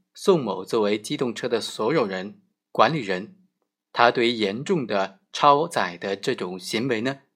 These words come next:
负有直接的责任。崔某从事旅客运输严重的超过额定成员载客，他的行为也构成危险驾驶罪。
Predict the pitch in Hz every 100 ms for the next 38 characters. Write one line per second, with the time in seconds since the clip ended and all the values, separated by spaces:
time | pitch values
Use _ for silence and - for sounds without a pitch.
0 | _ - 147 104 92 - 123 123 170 131
1 | - 98 123 - _ _ _ _ _ -
2 | 139 127 101 113 117 123 98 92 127 110
3 | 107 104 123 131 - - 107 101 123 170
4 | 196 120 107 98 98 127 127 127 101 101
5 | 123 117 - 110 113 - 92 82 - 107
6 | 104 120 117 110 113 101 104 _ _ -
7 | 107 92 170 156 117 104 104 90 95 -
8 | 90 95 -